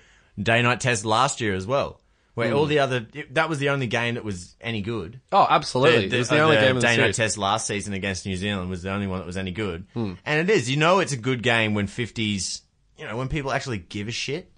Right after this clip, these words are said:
Speaker 2: Yeah, absolutely.
Speaker 1: When, when it's just like, "Oh, yeah, I made a fifty and they're like, 'Yeah, sweet.'" And it's just like, "Well,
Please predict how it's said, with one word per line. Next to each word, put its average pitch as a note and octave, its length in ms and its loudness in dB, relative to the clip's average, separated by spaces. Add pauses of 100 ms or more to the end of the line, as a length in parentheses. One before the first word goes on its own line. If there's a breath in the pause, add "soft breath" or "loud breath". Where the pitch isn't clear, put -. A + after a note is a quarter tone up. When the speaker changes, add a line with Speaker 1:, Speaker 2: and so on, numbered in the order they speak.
(100)
Speaker 2:
Yeah, B2+ 260 2
absolutely. G2+ 600 -4
Speaker 1:
When, D3 320 0
when C#3+ 140 -4
it's B2+ 200 -6
just D3 220 -6
like, C3 200 0
"Oh, E3+ 200 4
yeah, D#3+ 140 4
I - 20 2
made D3+ 180 0
a C3+ 40 -2
fifty C3 320 -6
and A#2+ 100 -4
they're A2 80 0
like, F#2 120 -4
'Yeah, G2+ 120 -2
sweet.'" F#2+ 340 -6
And F2+ 100 -18
it's - 120 -12
just C#3 160 -10
like, B2+ 180 -8
"Well, C#3+ 160 -14